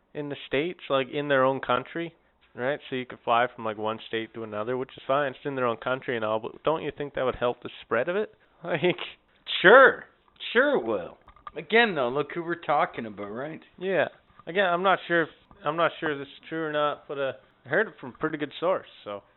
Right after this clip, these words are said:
Speaker 1: I just haven't actually Googled it yet.
Speaker 2: By the way, update. If you listened to last podcast,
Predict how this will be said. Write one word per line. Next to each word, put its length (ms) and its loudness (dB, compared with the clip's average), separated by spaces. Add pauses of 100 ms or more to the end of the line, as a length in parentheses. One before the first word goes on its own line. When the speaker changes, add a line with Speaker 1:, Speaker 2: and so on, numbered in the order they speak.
(180)
Speaker 1:
I 60 -12
just 140 -10
haven't 320 2
actually 400 -4
Googled 340 -6
it 100 -16
yet. 140 -20 (320)
Speaker 2:
By 220 10
the 140 8
way, 220 10
update. 600 8 (320)
If 200 -8
you 120 0
listened 580 2
to 160 -4
last 380 4 (100)
podcast, 640 0